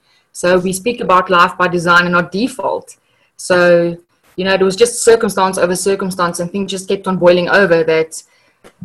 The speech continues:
there was not much for me to find in life but do drugs, because that's the only thing that felt that,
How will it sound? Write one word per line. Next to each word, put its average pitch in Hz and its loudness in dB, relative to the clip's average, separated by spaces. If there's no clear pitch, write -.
there 196 4
was 190 2
not 214 0
much 202 2
for 190 -2
me 190 2
to 185 -8
find 202 2
in 185 2
life 165 4
but 170 2
do 180 -2
drugs, 170 0
because 170 -2
that's 185 2
the 165 0
only 185 0
thing 190 -4
that 170 2
felt 170 0
that, - -4